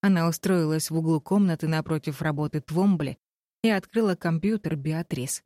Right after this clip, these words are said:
Вбила «Game over» прописными буквами, как на картине. Главная страница открылась, когда Тома вышел из ванной. «Уже за работой? Вы меня поражаете».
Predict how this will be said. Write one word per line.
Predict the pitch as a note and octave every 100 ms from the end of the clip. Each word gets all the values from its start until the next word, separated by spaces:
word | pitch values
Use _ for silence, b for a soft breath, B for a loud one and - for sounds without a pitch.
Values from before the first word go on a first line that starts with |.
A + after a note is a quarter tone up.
| _ _ _ _
Вбила | F#3+ F3+ B3+ C4 A#3+ - _ _ -
«Game | E3 F#3+ G3 -
over» | G3 G3 G#3 A3+ A3+
прописными | - E3 D#3+ - F3 F3
буквами, | D3+ D3+ - E3 E3+
как | D3+ -
на | D3+
картине. | D#3+ D#3 - B2+ B2+ - _ _ _ _ E3
Главная | F3+ F3 D#3+ D3
страница | - E3+ E3+ D#3 - D3
открылась, | - G3 G#3 D3+ -
когда | D3+ D3+ D#3
Тома | D#3+ D#3 F3
вышел | D3+ D3 D#3+ D#3
из | C#3+
ванной. | C#3 C3+ C3 - _ _ _ _ _ _ _ _ -
«Уже | F3+ D#3 D#3
за | D#3
работой? | D3+ D3 F3+ - C3+ - _ _
Вы | F#3 F3
меня | F3 E3+
поражаете». | - F3+ G#3+ C#3 B2+ - -